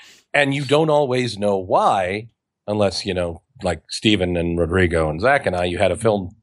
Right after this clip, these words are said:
class that told you this. But with The Shining, it's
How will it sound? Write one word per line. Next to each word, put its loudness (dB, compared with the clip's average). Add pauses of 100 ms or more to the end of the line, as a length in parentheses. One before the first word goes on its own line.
class 0
that -14
told -6
you -6
this. -6
But 0 (760)
with 0
The -2
Shining, 0
it's -4